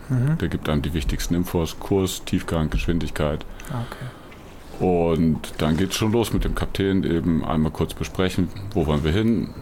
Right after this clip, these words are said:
Speaker 2: Ich zeig dir das kurz, wie rum wollen wir drehen? So und so viel Schlepper brauchen wir.
Speaker 1: Okay.
Speaker 2: Und dann ist man eigentlich schon tief drin im Geschäft und es geht los, ja.
Speaker 1: Und das heißt, auch die Übergabe vom Elblotsen findet auch in Person noch auf der Brücke statt,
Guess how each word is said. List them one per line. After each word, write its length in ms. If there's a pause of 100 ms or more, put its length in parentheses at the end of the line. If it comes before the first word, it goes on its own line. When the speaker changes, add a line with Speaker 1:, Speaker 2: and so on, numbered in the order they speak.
Speaker 2:
Ich 120
zeig 240
dir 60
das 200
kurz, 460 (300)
wie 80
rum 180
wollen 160
wir 80
drehen? 520 (120)
So 140
und 100
so 60
viel 120
Schlepper 320
brauchen 400
wir. 220 (480)
Speaker 1:
Okay. 280 (360)
Speaker 2:
Und 180
dann 280
ist 180
man 140
eigentlich 260
schon 300
tief 180
drin 180
im 120
Geschäft 400
und 260
es 160
geht 240
los, 340
ja. 120 (720)
Speaker 1:
Und 100
das 140
heißt, 180
auch 100
die 120
Übergabe 560 (180)
vom 180
Elblotsen 640
findet 380
auch 160 (420)
in 160
Person 540
noch 220
auf 180
der 80
Brücke 300
statt, 360